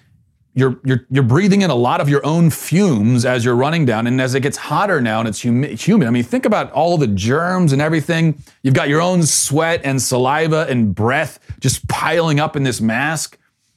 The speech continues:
while you're jogging down the street in eighty-five degree temperature. That does not seem at all good for you. I, that, that, that seems much less sanitary,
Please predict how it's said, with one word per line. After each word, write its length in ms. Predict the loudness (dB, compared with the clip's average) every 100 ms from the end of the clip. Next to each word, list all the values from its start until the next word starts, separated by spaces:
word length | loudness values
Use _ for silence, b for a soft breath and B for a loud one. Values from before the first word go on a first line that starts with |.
| _
while 160 | -2 0
you're 100 | 0
jogging 460 | 2 0 0 0
down 100 | -2
the 80 | -2
street 160 | -2 -2
in 80 | 0
eighty-five 380 | 0 0 -2
degree 160 | -2 -2
temperature. 440 | -2 -2 -2 -4 b b b b -4
That 220 | -2 0
does 200 | 0 2
not 380 | 2 2 0 -2
seem 340 | -2 2 2 2
at 260 | -2 -4 -4
all 340 | -2 0 0
good 260 | 2 2 2
for 100 | 0
you. 220 | -2 -4 -8
I, 100 | -2
that, 200 | 0 0
that, 140 | -2 -2
that 140 | -2
seems 440 | -2 2 2 2 0
much 420 | 2 2 2 -2
less 220 | -4 -2
sanitary, 800 | -2 -2 -2 -2 -2 0 -2 -4